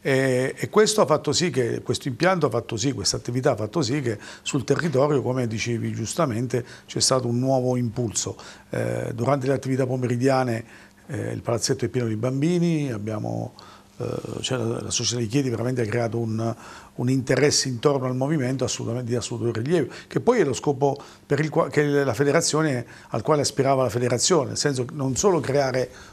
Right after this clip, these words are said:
un centro federale che permettesse la, la, la costante,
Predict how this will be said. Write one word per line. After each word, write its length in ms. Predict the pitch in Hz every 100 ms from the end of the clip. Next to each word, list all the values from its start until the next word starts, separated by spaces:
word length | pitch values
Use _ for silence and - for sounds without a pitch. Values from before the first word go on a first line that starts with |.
| -
un 200 | - 135
centro 380 | - 160 147 143
federale 480 | 135 143 139 147 120
che 80 | 123
permettesse 1080 | 131 123 127 - 143 131 - 117 - - - -
la, 640 | 131 135 127 120 120 - - - - -
la, 300 | 120 120 123
la 120 | 110
costante, 880 | - 127 - 151 151 139 139 135